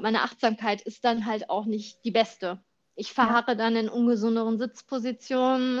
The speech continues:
Speaker 1: Ähm, es ist halt so ein Teufelskreis irgendwie.
Speaker 2: Äh, ich denk da grad selber total viel drüber nach. Ähm, dass, also bei mir persönlich ist es so, ich vergesse immer oder ich nehm das überhaupt nicht wahr. Zum Beispiel,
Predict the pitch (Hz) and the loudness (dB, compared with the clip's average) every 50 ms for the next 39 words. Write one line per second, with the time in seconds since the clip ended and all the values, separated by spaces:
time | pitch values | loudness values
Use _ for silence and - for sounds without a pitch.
0 | 254 - - 220 220 226 226 226 220 - 233 - 247 269 285 254 - 285 277 233 | -2 -2 0 0 0 0 0 0 -2 -4 -6 -4 -4 -4 -4 -2 -4 -4 -2 2
1 | 277 311 320 311 247 214 - - - 190 190 190 196 - _ _ _ _ _ _ | 2 2 2 2 -2 -8 -8 -6 -4 -2 -2 -2 -4 -6 _ _ _ _ _ _
2 | - - 190 196 196 190 208 202 208 214 208 214 _ _ _ _ _ _ _ _ | -12 -8 -8 -8 -6 -6 -4 -4 -4 -6 -8 -12 _ _ _ _ _ _ _ _
3 | _ _ _ _ _ _ - _ _ _ _ _ _ _ _ - 214 214 214 208 | _ _ _ _ _ _ -20 _ _ _ _ _ _ _ _ 2 4 6 6 6
4 | 180 - - - _ - - - _ - - - - _ _ - - 240 214 - | 4 2 -2 -12 _ -20 -20 -20 _ -20 -20 -20 -20 _ _ -8 -4 -4 -4 -4
5 | - 185 190 220 226 247 247 220 - - 214 208 214 233 269 269 247 - 226 - | -2 2 6 6 8 8 8 6 6 4 4 6 8 8 8 8 6 4 4 4
6 | - 214 269 294 285 247 - - 233 226 214 208 208 208 226 262 262 - - - | 4 6 6 6 2 0 0 0 0 2 2 2 2 4 4 2 2 -2 -6 -20
7 | - - - _ - 220 214 214 220 220 220 220 220 226 226 - - - - 208 | -20 -20 -20 _ 0 2 4 6 6 4 4 4 4 2 2 0 -4 -2 0 0
8 | 202 208 208 247 - 208 208 226 247 247 254 220 214 233 247 254 233 240 220 214 | 0 0 0 0 0 2 4 4 4 4 4 4 4 4 4 2 2 0 -2 -2
9 | 214 226 226 220 - - - 226 208 208 - 214 254 247 - 247 240 214 - 226 | -2 -2 -2 -4 -6 -6 -4 -4 -2 0 0 0 0 0 -2 -2 0 0 0 2
10 | 233 233 220 202 208 202 208 208 233 226 247 254 247 226 233 214 214 214 226 247 | 2 4 4 4 2 2 0 2 2 2 4 4 2 0 -2 -2 0 2 2 2
11 | 247 247 226 - - 208 208 220 233 262 - - - - - - _ _ _ _ | 2 2 0 2 2 4 4 6 4 4 0 -4 -12 -20 -20 -20 _ _ _ _
12 | - 240 226 220 214 220 233 - - - 233 226 233 233 226 220 - - - | -2 2 4 6 6 4 4 2 -2 0 2 4 6 6 6 4 2 -2 -8